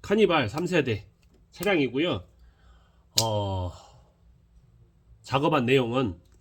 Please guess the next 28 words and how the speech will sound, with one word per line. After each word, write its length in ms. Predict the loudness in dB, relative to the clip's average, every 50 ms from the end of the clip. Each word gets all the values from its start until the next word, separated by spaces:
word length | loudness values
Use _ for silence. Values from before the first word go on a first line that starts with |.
| _ _ _ _ _ _ _ _
파워뱅크, 800 | -6 -2 0 0 2 2 0 -2 -2 -4 -6 -6 -4 -6 -6 -8 -14 -20 -20 -20 _ _ -20 -20 -20 -20 -20 -20 _ -20 -20 _ _ _ -2
원래 180 | 0 0 0
육백 400 | 0 -2 -4 0 0 0 0 2
짜리가 300 | 0 0 2 2 2 0
들어갈라 380 | -2 -4 -4 -4 -2 -4 -4 -4
했었어요. 440 | -6 -6 -8 -10 -8 -10 -12 -10 -6
대대장 340 | -6 -6 -4 -4 -6 -6 -8
배터리 220 | -10 -12 -12 -12
육백 240 | -12 -6 -8 -8 -6
짜리 220 | -4 -6 -6 -4
들어갈라 240 | -4 -4 -4 -4 -6
했었는데, 640 | -6 -6 -6 -6 -6 -6 -6 -6 -6 -8 -8 -8 -14 _ -20 -20 _ -20 _ -20 _ -20 -20 _ _ _ _ _ -18 -18 -18 -18 -20 -20 _ -20 -20 -20 _ _ _
차량이 680 | -10 -4 -2 0 2 2 2 2 2 0 0 -2 -4 -10 _ _ _ _ _ _ _ _ _ _ _ _ _
뒤에 220 | -4 -2 0 2
있는 160 | 2 0 0
실킹 420 | -2 -4 -6 -6 -2 0 2 4 4
의자를 640 | 2 2 0 -2 -2 0 0 0 0 -2 -4 -6 -8 -4
빼고 480 | -2 -2 -2 -2 -4 -8 -8 -10 -12 -12
사 220 | -8 -2 0 2
인승으로 440 | 2 2 0 0 0 0 -2 -4 -6
구조 280 | -8 -6 -2 -2 0
변경을 420 | 0 0 -2 -2 -4 -6 -6 -6 -6
하신 260 | -4 -2 -2 -2 -2
다음에 540 | -2 -4 -4 -4 -4 -4 -4 -4 -4 -6 -10 _ _
그 320 | -14 -8 -8 -6 -6 -8 -10 _ _
평탄화 460 | -8 -2 -2 -2 2 2 2 2 4
작업을 340 | 2 0 0 -2 -2 -2 -2
해버렸어요. 500 | -2 -4 -4 -8 -12 -14 -16 -20 -20 -20